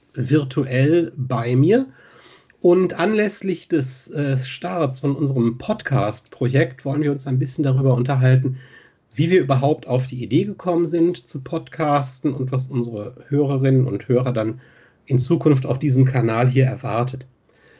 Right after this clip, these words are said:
Vor mir gewissermaßen auf dem Bildschirm sehe ich die Katja und den Heinz.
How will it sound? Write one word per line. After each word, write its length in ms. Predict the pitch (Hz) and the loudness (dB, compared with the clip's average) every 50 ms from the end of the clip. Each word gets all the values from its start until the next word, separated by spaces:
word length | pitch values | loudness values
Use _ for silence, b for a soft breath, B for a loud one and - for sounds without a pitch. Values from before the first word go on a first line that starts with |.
| b b b b b b b b b b _ _ _ _ _ _ _ _ _ _ _ _ | b b b b b b b b b b _ _ _ _ _ _ _ _ _ _ _ _
Vor 440 | - - - - 196 240 262 262 220 | -20 -10 -2 2 4 6 6 6 4
mir 280 | 151 120 120 135 156 131 | 2 2 2 2 2 0
gewissermaßen 760 | 131 127 - 160 - - 165 147 139 139 151 156 - - 147 | -2 -2 -4 -4 -6 -6 -6 -4 -4 -4 -6 -8 -10 -10 -10
auf 140 | 139 131 - | -10 -10 -8
dem 160 | 127 113 104 | -8 -8 -4
Bildschirm 880 | 120 127 135 180 196 - - - 202 202 208 214 214 220 196 - 151 | -2 0 0 0 -2 -4 -6 -4 -2 0 0 0 -2 -4 -6 -6 -6
sehe 400 | 139 131 127 147 147 151 147 143 | -6 -4 -2 -2 0 -2 -2 -2
ich 220 | 135 127 - - - | -2 -6 -6 -8 -10
die 100 | 131 - | -12 -8
Katja 440 | - 139 139 131 - 208 226 240 240 | -4 -4 -4 -4 -2 0 0 0 0
und 220 | - 143 131 127 | -2 -4 -6 -6
den 200 | 117 98 98 120 | -6 -6 -6 -4
Heinz. 560 | 120 131 170 226 262 269 - - - _ _ | -2 0 0 0 -2 -4 -8 -14 -20 _ _